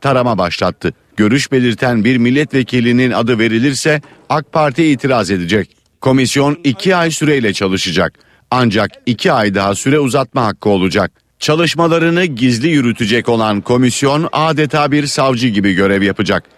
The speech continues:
Bakanlar Kurulu üyeleri dahil tanıkları, bilirkişileri, herkesi dinleyebilecek. Komisyonun hazırlayacağı rapor genel kurulda oylanacak.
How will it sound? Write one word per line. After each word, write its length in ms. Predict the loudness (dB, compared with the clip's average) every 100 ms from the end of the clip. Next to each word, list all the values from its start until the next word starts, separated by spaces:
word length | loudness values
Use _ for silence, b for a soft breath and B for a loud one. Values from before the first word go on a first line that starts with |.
| b -4
Bakanlar 500 | -2 0 2 2 0
Kurulu 400 | 0 0 2 2
üyeleri 480 | 0 0 0 0
dahil 360 | 0 0 0 -2 -4 b b
tanıkları, 540 | 0 0 0 0 0 -2
bilirkişileri, 920 | -2 0 0 -2 -2 0 2 2 0 -4 b b
herkesi 600 | -4 -2 0 0 0 0
dinleyebilecek. 760 | 2 2 0 0 -2 -2 -2 -4 _ -2
Komisyonun 600 | 0 0 0 0 0 0
hazırlayacağı 680 | 0 0 0 0 0 0
rapor 340 | -2 0 0 0
genel 400 | 0 0 0 0
kurulda 360 | 0 0 2
oylanacak. 640 | 2 2 2 0 0 -4